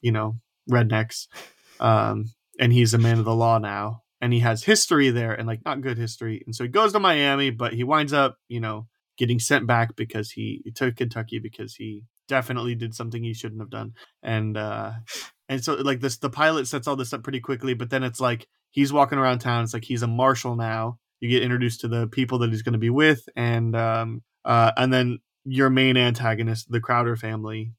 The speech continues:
but obviously there's a lot more. Justified is one of my favorite shows of all time. It's one I need to rewatch. Um, uh, it's, it's a really,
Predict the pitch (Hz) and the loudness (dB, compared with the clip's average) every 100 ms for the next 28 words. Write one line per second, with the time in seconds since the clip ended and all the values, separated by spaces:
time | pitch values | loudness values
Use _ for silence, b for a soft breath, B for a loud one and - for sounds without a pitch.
0 | _ 110 110 _ _ _ - 107 113 - | _ -10 -10 _ _ _ -12 -10 -8 -8
1 | 113 107 - 107 107 95 107 107 117 147 | -8 -8 -10 -8 -8 -8 -10 -8 0 0
2 | - 226 226 147 123 139 139 123 123 117 | 0 0 2 2 2 2 2 0 0 -2
3 | 113 120 110 110 110 110 98 104 113 113 | -2 -6 -6 -6 -8 -10 -14 -12 -12 -6
4 | 120 147 151 123 120 120 117 113 104 90 | 0 2 2 2 0 0 0 -2 -4 -4
5 | 107 - - - 104 101 104 113 _ _ | -8 -8 -12 -10 -8 -8 -10 -14 _ _
6 | - 113 104 113 120 - - 120 123 107 | -6 -4 -2 0 0 -2 -2 0 2 0
7 | 110 123 135 135 127 | 2 4 6 6 4